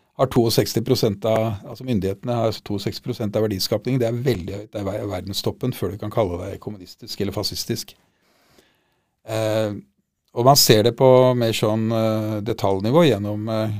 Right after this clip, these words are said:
kontrollen med N G O-er på felt etter felt, og også avisstøtten til en, eh, avisflora som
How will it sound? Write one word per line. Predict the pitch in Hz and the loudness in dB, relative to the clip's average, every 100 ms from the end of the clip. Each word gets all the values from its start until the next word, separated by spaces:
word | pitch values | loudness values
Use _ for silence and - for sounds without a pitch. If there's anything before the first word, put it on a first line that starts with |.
| - | -8
kontrollen | 123 - 98 92 107 117 | -6 -2 -2 0 -2 -2
med | 101 101 101 | -4 -6 -8
N | 95 | -4
G | 101 | -4
O-er | 90 82 104 | -4 -6 -10
på | - 104 107 110 - | -12 -12 -10 -14 -16
felt | - 90 - | -10 -10 -6
etter | 107 113 107 | -8 -6 -6
felt, | 101 107 120 | -6 -6 -4
og | 101 | -2
også | - - 110 110 95 _ _ _ - | -2 -2 -2 -4 -8 _ _ _ -2
avisstøtten | 143 110 90 - 98 - 113 | 2 2 -2 -6 -8 -10 -10
til | 117 113 113 | -4 -2 -2
en, | 110 110 | -4 -8
eh, | 107 107 110 113 _ _ _ _ _ _ _ _ _ _ _ _ _ - | -12 -20 -20 -20 _ _ _ _ _ _ _ _ _ _ _ _ _ 0
avisflora | 127 120 101 - 117 120 139 | 2 4 2 0 2 6 6
som | - 139 135 135 | 6 4 4 2